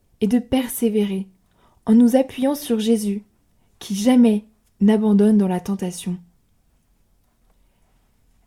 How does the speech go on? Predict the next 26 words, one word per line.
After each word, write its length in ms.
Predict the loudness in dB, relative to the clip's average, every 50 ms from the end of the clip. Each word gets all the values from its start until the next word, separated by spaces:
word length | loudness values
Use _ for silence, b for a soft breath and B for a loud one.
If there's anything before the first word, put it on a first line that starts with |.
| _ -4
La 160 | -2 -2 -2
foi 200 | -2 -4 -6 -6
tourmentée 520 | -6 -6 -6 -4 -2 -2 -2 -2 -4 -4 -4
par 200 | -4 -4 -2 -2
l'épreuve 400 | -2 -2 -4 -6 -8 -6 -6 -4
de 100 | -2 -2
l'acédie 600 | 0 0 -2 -4 -6 -10 -10 -10 -10 -12 -14 -16 _ _ _ _ _ _ _ _ _ _ _ _ _ _ _ _
ne 120 | -4 -2 -2
perd 240 | -2 -2 -4 -4
pas 120 | -6 -6 -6
sa 200 | -4 -4 -4 -2
valeur. 500 | -2 -2 -2 -2 -4 -4 -8 -12 _ _ _ _ _ _ _ _ _ _ _ _ _ _ _ _ _ _ _ _ _ _ _ _ _ _ _ _ _ _
Bien 280 | -4 -2 0 0 2 2
au 80 | 0
contraire, 480 | 0 -2 -4 -4 -4 -6 -6 -6 -6 -8 -12 _ _ _ _ _ _ _ _ _ _ _ _ _ _ _
c'est 180 | -10 -2 0
la 140 | 0 2 2
vraie 260 | 0 -2 -4 -4 -6
foi, 360 | -6 -6 -6 -6 -6 -6 -8 _ _ _ _ _ _ _ _ _ _ _ -6
la 160 | -2 -2 -2
foi 220 | -2 -2 -2 -4 -4
très 340 | -4 -6 -6 -6 -4 -2
humaine, 400 | 0 0 0 2 0 0 -2 -4 -8 -14 _ _ _ _ _ _ _ _ _ _ _ _ _ _ _ _ _ _
qui 140 | -6 -2 -2
malgré 400 | -2 -2 -2 -4 -4 -6 -6 -6
tout, 260 | -8 -10 -10 -10